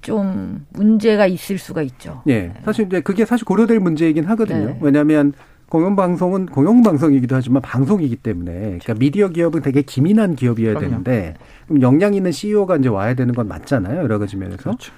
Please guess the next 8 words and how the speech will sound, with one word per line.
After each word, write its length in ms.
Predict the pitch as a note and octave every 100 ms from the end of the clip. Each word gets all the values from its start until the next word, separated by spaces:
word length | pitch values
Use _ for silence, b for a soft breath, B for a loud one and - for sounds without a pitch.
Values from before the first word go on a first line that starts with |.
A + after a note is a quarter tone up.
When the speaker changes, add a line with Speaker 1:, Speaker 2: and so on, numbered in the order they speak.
| b _
Speaker 2:
근데 120 | C#3+
역량 360 | B2 C#3+ G3 G#3
있는 240 | G3+ G3
씨이오를 560 | - G3+ F#3+ F#3 F3 F3+
뽑는 640 | - G3 F3+ F#3+ F#3 F3 E3
게 120 | F#3
굉장히 360 | D3 B2+ C#3 C3+
어려워지고 760 | G#2+ B2 A#2+ A2 G#2+ F#3+ C4